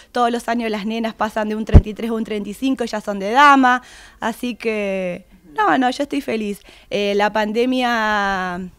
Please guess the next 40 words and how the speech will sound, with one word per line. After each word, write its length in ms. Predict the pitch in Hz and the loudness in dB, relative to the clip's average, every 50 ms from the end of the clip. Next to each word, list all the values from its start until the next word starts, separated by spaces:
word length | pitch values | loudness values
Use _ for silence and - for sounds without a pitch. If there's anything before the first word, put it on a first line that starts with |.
| - - - | -14 -10 -6
nos 180 | 208 220 226 | -6 -6 -4
reinventó. 720 | 226 226 220 208 214 214 208 208 208 190 220 196 175 190 - - - - - - - - - | -4 -4 -4 -4 -4 -6 -6 -8 -6 -4 -2 -2 -2 -4 -6 -10 -14 -18 -20 -20 -20 -12 -8
Em, 880 | - 185 185 190 180 180 180 180 175 180 175 175 175 170 165 160 165 - _ - - - - _ _ | -6 -4 -4 -4 -4 -6 -6 -8 -8 -8 -8 -8 -8 -8 -10 -12 -14 -16 _ -20 -20 -20 -20 _ _
sigo 360 | - - - 254 254 240 240 | -10 -4 0 2 2 2 2
con 180 | - 220 214 208 | 2 0 -2 0
proyectos, 640 | - 208 220 - - 349 339 349 254 - - 269 262 | 0 -2 -2 0 2 4 4 4 2 0 -2 -2 -2
tengo 260 | - 202 202 196 196 | -2 -4 -4 -2 -2
ganas 280 | 190 190 185 196 196 202 | 0 0 -2 -2 -4 -6
de 40 | - | -6
seguir 220 | - 190 185 196 | -6 -4 -2 -2
abriendo 320 | 196 180 185 190 190 196 190 | -2 -2 -2 -4 -4 -4 -4
otros 220 | 180 - 208 196 | -6 -6 -6 -6
locales, 580 | 202 180 202 - 285 285 269 262 247 262 269 - - - - - - _ _ - | -6 -4 2 4 6 6 6 6 4 0 -2 -6 -12 -20 -20 -20 -20 _ _ -8
eh, 340 | 185 190 185 175 175 165 - - | -8 -8 -8 -10 -12 -14 -10 -2
pero 200 | - 254 277 277 | 2 4 6 6
bueno, 260 | 269 254 240 226 220 214 | 6 4 2 2 0 0
todo 240 | - 269 285 302 | 2 4 6 6
de 120 | 311 302 254 | 6 6 6
a 80 | 247 | 4
poco 380 | 240 - 262 269 277 - 320 - | 4 2 2 2 2 0 -4 -4
porque 600 | - 220 196 190 - - 196 196 190 190 190 - - | -4 -4 -6 -6 -6 -4 -4 -2 -2 -2 -2 -2 -2
esto 420 | - 262 - - - 285 285 285 247 | -2 -2 -2 0 2 4 4 4 2
fue 220 | - - - 226 | 0 -4 -2 0
muy 180 | 233 247 247 247 | 0 0 0 -2
duro 220 | 233 247 233 240 | -2 -2 -2 -2
para 180 | 233 - - 226 | -2 -2 -2 -2
algunos. 460 | 233 240 254 262 277 269 277 277 311 - - _ | -2 -2 -2 0 2 2 0 0 -2 -6 -10 _
Con 240 | - - 202 202 202 | -6 -4 -4 -4 -2
todo 140 | - 254 285 | -2 -2 0
esto 120 | - 320 | 2 4
de 60 | 277 | 4
la 140 | 269 247 226 | 6 4 4
pandemia 580 | 220 214 214 220 214 247 262 277 294 302 302 302 | 2 0 -2 0 0 2 2 4 4 4 2 0
se 160 | - - 214 | -2 -4 -6
me 60 | 214 | -6
ocurrieron 360 | 208 - 214 214 233 233 240 | -6 -6 -4 -2 -2 -2 -2
un 80 | 240 233 | -2 -2
montón 600 | 226 214 214 214 196 - - 277 294 302 277 269 | -4 -4 -4 -6 -8 -6 -2 2 2 2 4 2
de 100 | 240 233 | 2 0
cosas. 520 | 226 - 262 262 262 254 - 233 226 247 | 2 2 2 2 2 0 0 -2 -2 -4